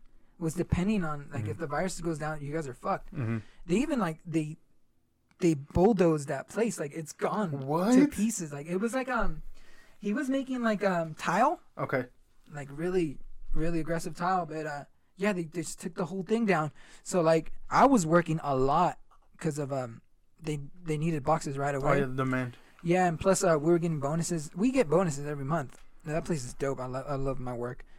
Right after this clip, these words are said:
Speaker 1: And, um, so every time, every month, I would send money to him.
Speaker 2: Mm-hmm.
Speaker 1: Um, the first <laughs> time I sent him, like,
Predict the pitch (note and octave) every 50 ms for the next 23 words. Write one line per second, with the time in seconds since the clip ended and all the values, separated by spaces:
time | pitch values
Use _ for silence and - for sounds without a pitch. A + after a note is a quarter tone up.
0 | - - - E3+ D#3 D#3 D3 D#3 C#3+ D3 C#3 B2 - _ _ _ - - _ _
1 | _ _ _ _ - - - - - F3 D#3+ D3+ - - - - - - - -
2 | - - F#3 F#3+ F#3 G#3+ F#3+ - F#3+ F#3+ G3+ G#3 F#3+ D#3+ D#3 C#3+ - - - _
3 | _ _ _ _ - _ _ _ _ - F3+ F#3 F#3+ G3+ F3+ E3+ F#3 A3+ G3+ -
4 | - - D3+ D#3+ F3 F#3+ F3 F3 - F3 F#3 E3+ D3+ D3 E3 F3+ E3+ - - C#3
5 | B2+ B2 B2 - - - - C3+ A#2 A#2 A#2+ A2+ G2+ - _ - F#3 E3+ D#3 C#3+
6 | C#3+ - - - - - F3+ F3 - G#3+ G#3+ G#3 - B3+ B3+ C4+ A#3 A#3+ - -
7 | - G3 F3+ D#3+ A#3 A3+ G#3 F3 D#3+ D#3 -